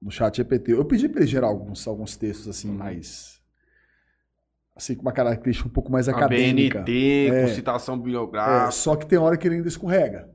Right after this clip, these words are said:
Speaker 2: Uhum.
Speaker 1: É, ele não, ele não consegue gerar isso ainda, né? Ele não, não, ele não coloca
Speaker 2: Dependendo do
Speaker 1: as,
Speaker 2: tema.
Speaker 1: é, dependendo do tema, ele não vai colocar. Claro que isso daí com o tempo também ele vai aprendendo
Speaker 2: Uhum.
Speaker 1: e vai embora, né?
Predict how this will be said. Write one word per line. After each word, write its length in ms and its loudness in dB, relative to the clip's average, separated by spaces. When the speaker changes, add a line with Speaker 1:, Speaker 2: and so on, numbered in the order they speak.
Speaker 2:
Uhum. 120 -12
Speaker 1:
É, 240 -8
ele 120 -6
não, 220 -8
ele 100 -6
não 120 -8
consegue 440 -6
gerar 320 -2
isso 220 -6
ainda, 380 -6
né? 180 -10
Ele 180 -10
não, 120 -8
não, 320 -10
ele 160 -16
não 100 -12
coloca 320 -8
Speaker 2:
Dependendo 220 -4
do 40 -10
Speaker 1:
as, 60 -16
Speaker 2:
tema. 260 -8
Speaker 1:
é, 100 -10
dependendo 320 -8
do 60 -8
tema, 200 -8
ele 100 -8
não 100 -8
vai 140 -6
colocar. 320 -12
Claro 260 -4
que 120 -20
isso 100 -18
daí 160 -4
com 140 -4
o 20 -2
tempo 300 -4
também 200 -4
ele 100 -4
vai 160 0
aprendendo 580 -2
Speaker 2:
Uhum. 40 -6
Speaker 1:
e 20 -6
vai 140 -4
embora, 340 -6
né? 160 -14